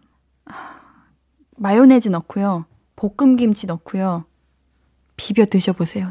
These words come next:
진짜 환상. 완전 맛있어. 마요네즈. <laughs> 저 마요네즈 좋아해서가 아니라 진짜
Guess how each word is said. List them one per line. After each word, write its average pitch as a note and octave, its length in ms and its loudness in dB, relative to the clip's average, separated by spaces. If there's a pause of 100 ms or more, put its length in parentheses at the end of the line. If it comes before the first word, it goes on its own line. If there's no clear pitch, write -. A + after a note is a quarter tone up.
진짜 - 520 -6
환상. C#4+ 720 2 (960)
완전 G#3 380 4
맛있어. G3 520 0 (1600)
마요네즈. G3+ 840 4 (960)
<laughs> - 300 -6
저 F#3+ 100 -4
마요네즈 A3+ 480 6
좋아해서가 B3 680 4
아니라 F#3 300 -2 (400)
진짜 C4 720 4